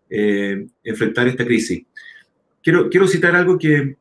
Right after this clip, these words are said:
que Carolina nos dejó pensando mucho y, y que en el equipo le dimos hartas vueltas,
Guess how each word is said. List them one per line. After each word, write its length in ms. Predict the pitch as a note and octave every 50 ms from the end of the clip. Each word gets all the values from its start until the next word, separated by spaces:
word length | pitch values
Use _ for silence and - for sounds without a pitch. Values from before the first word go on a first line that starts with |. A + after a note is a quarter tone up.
| _
que 80 | - A#2+
Carolina 300 | B2 C3 B2+ C#3 D3+ D#3
nos 100 | D3+ C3+
dejó 200 | C3+ B2 C#3 D3+
pensando 440 | C3 C3+ B2+ - D3 C#3+ C#3+ C#3+ C3+
mucho 360 | C3+ D3+ D3+ - D#3+ D#3 C#3
y, 340 | C3+ B2+ A#2+ A2+ A#2 A#2+ -
y 60 | -
que 340 | _ - G#2+ G#2+ G#2 - G#2
en 80 | G2+ G2+
el 80 | G2+
equipo 440 | G#2 G#2 - C3 C3 C3+ C#3+ C3+ B2+
le 140 | A#2+ A2+ G#2+
dimos 220 | A2 A#2 A#2 B2
hartas 180 | A#2+ - A2+ A2
vueltas, 380 | B2+ C3 C3 - - D3 D3+